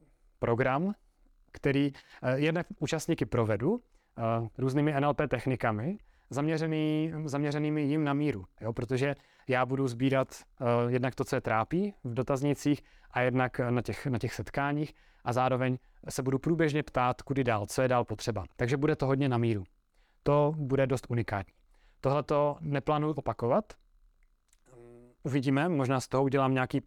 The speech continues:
spíš polopasivní kurz, ale tady to,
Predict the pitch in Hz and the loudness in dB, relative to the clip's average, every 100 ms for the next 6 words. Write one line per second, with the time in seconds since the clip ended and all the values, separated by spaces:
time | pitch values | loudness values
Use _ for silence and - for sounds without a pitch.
0 | _ _ - - _ - - - 131 131 | _ _ -20 -20 _ -6 -6 -2 -2 0
1 | 123 131 151 - 165 196 - - - - | -2 -2 -2 0 -2 -2 -10 -20 -14 0
2 | 131 123 160 180 131 131 | 0 2 2 2 2 2